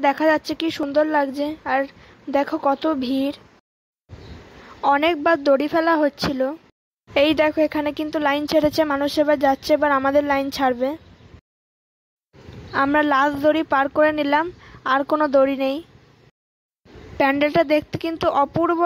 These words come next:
লাগছে। এখানকার theme ছিল রাজস্থানি স্টাইলের একটা মন্দির। তোমরা দেখতে পাচ্ছ প্যান্ডেলের color কম্বিনেশনটা খুব ভালো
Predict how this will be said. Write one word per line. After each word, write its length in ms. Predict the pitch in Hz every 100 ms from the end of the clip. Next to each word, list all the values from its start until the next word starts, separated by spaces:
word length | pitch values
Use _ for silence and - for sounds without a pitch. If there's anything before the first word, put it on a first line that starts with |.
| 320
লাগছে। 360 | 269 247 247 285 339 - - - _ _ _ _ _ _ _ _ _ _ _ _ - - - - 285
এখানকার 440 | 285 330 339 359 -
theme 160 | - 311 330
ছিল 140 | 349 349 330
রাজস্থানি 520 | 269 294 320 349 339 349
স্টাইলের 400 | - 320 302 330 320
একটা 140 | 339 311
মন্দির। 400 | 294 285 277 285 - - - - _ _ _ _ _ _ _ _ _ _ - - - -
তোমরা 240 | 302 320 311
দেখতে 220 | 320 - 349
পাচ্ছ 220 | 330 311 - 320
প্যান্ডেলের 440 | 320 294 294 311 349 311
color 260 | 285 302 311
কম্বিনেশনটা 640 | 320 320 330 330 339 330 349
খুব 120 | 349 - 269
ভালো 200 | 269